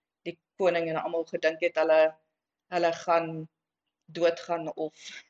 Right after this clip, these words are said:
<laughs> of in malnutrition, ehm, sterf, iets in daardie lyn. So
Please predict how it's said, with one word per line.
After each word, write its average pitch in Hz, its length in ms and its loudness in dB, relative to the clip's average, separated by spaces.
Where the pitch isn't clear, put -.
<laughs> - 840 -4
of 170 220 -4
in 175 140 -4
malnutrition, 180 840 0
ehm, 156 420 -2
sterf, 170 380 2
iets 180 240 -6
in 175 80 -8
daardie 165 300 6
lyn. 151 260 2
So 185 300 0